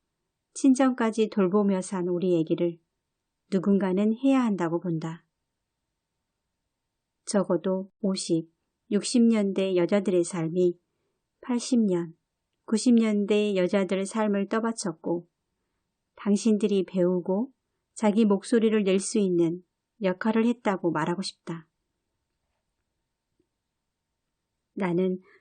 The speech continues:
여자라는 내 정체성이 나이 오십이 될 때까지 억울하고 싫었다. 집안에서 내 위치와 결혼 생활의 의무가 힘에 부쳤다.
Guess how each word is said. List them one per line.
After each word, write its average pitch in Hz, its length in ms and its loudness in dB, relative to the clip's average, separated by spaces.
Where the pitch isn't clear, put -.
여자라는 214 520 2
내 196 160 0
정체성이 185 920 -4
나이 190 320 2
오십이 208 440 2
될 190 220 -2
때까지 165 720 -6
억울하고 180 460 -2
싫었다. 185 540 -8
집안에서 190 760 -2
내 185 180 2
위치와 175 720 -2
결혼 214 300 2
생활의 208 400 0
의무가 175 520 -2
힘에 277 280 2
부쳤다. 175 640 -10